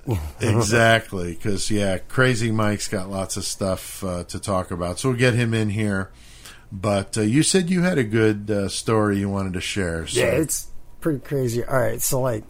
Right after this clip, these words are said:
Speaker 1: I'm not, obviously, I ain't gonna use anybody's real motherfucking names here.
Speaker 2: No, no.
Speaker 1: So, except for my own. <laughs> All right, so, like, probably, like, uh, what was it? Between nine,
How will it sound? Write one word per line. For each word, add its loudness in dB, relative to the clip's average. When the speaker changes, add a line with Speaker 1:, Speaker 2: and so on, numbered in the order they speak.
Speaker 1:
I'm 2
not, 4
obviously, 4
I 4
ain't 2
gonna 4
use 6
anybody's 4
real 4
motherfucking 2
names 4
here. 6
Speaker 2:
No, 4
no. -6
Speaker 1:
So, 6
except 6
for 4
my 6
own. 6
<laughs> -2
All 4
right, 4
so, 4
like, 6
probably, 4
like, 2
uh, 0
what -4
was -4
it? -8
Between 4
nine, 6